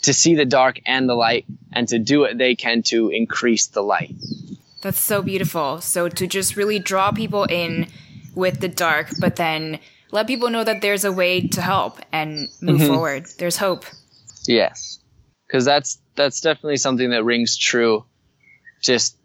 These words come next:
Speaker 1: in life. Like, there's gonna be darkness and pain and struggle, but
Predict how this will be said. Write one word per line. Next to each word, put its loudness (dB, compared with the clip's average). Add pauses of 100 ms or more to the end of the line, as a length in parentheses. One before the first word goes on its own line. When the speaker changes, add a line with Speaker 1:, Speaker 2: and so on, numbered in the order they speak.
(120)
Speaker 1:
in 2
life. -2
Like, 0
there's 2 (120)
gonna 2
be 4
darkness 2
and -2
pain 0
and -2
struggle, 2 (340)
but 2